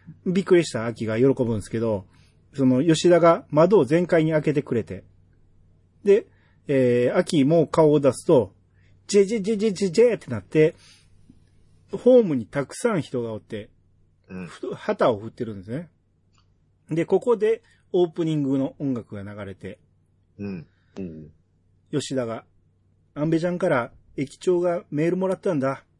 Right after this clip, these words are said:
Speaker 1: でも、みんなどこで待っていいかわかんなくて、でも、あきちゃんなら北鉄さん乗るはずだって、駅長が。」え、ホームから大吉が、「あきちゃん、おかえりー」。もうみんなが、「おかえりー」って言ってて、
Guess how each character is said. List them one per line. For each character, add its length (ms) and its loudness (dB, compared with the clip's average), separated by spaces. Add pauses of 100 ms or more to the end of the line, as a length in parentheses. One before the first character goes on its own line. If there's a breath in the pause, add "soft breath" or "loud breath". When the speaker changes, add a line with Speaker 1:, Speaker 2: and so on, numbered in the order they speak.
(640 soft breath)
Speaker 1:
で 100 0
も、 240 -4 (500)
み 160 0
ん 60 0
な 120 -2
ど 120 0
こ 80 2
で 80 0
待 160 -4
っ 20 -20
て 80 -8
い 40 -8
い 20 -12
か 100 -6
わ 60 -4
か 100 -2
ん 60 -2
な 120 0
く 80 -12
て、 220 -6 (380)
で 120 -6
も、 280 -8
あ 100 -6
き 80 -16
ち 100 -4
ゃ 20 -2
ん 60 -2
な 100 -2
ら 220 -4 (220)
北 240 -6
鉄 240 -6
さ 80 2
ん 60 4
乗 120 4
る 60 0
は 100 0
ず 80 -2
だ 100 2
っ 80 -2
て、 360 0
駅 140 -8
長 180 2
が。」 220 2 (1000)
え、 320 -2
ホ 300 6
ー 20 6
ム 140 0
か 100 -8
ら 200 -6
大 200 2
吉 220 -6
が、 200 -6 (340 soft breath)
「あ 160 -2
き 100 -20
ち 140 0
ゃ 260 2
ん、 60 -4 (320 soft breath)
お 120 -2
か 260 0
え 140 2
り 640 0
ー」。 180 -18
も 420 2
う 60 -6
み 200 4
ん 40 6
な 120 4
が、 180 -6
「お 80 -2
か 220 -2
え 180 2
り 260 4
ー」 40 0
っ 20 -8
て 80 -2
言 80 2
っ 40 -6
て 120 -4
て、 280 0